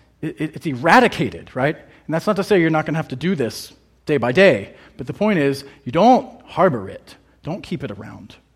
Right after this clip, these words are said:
God's calling us to do hard things as he calls us into abun-, abundant eternal life with him. But they are so worth it, because the life he extends to us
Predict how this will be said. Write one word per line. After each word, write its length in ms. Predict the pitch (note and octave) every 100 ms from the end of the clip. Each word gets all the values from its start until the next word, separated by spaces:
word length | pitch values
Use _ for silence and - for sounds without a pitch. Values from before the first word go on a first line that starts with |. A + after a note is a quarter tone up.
| _ _ _ _ _ _ _ _ _ _ _ _ _
God's 240 | D#3 E3+
calling 400 | - F#3+ F#3 F3+ D3+
us 220 | D#3 -
to 160 | -
do 260 | C#3+ C#3 E3+
hard 320 | - E3+ E3
things 600 | - D#3 A2 F2 - - _ _ _ _ _ _ _ _ _
as 120 | C#3 C3+
he 80 |
calls 360 | B2+ F3 D#3+ D3
us 160 | C#3+ D3+
into 280 | C#3 B2+
abun-, 340 | A#2+ C3+ C#3+ B2+
abundant 540 | B2+ B2 D#3 E3 E3 D#3+
eternal 400 | C3+ - C3+ A#2
life 260 | A2 A2
with 120 | G#2+ -
him. 260 | F#2+ G2 _ _ _ _
But 100 | B2
they 100 | E3
are 80 | -
so 300 | - C#3 F3+
worth 320 | C#3 G#2+ F#2+
it, 260 | - - _ _ _ _ _ _ _ _
because 220 | B2+ A#2+
the 80 | A#2
life 400 | A2 B2 F3 E3
he 100 | E3
extends 500 | B2+ - - D3 A#2
to 160 | A#2 G2
us 340 | G#2 - -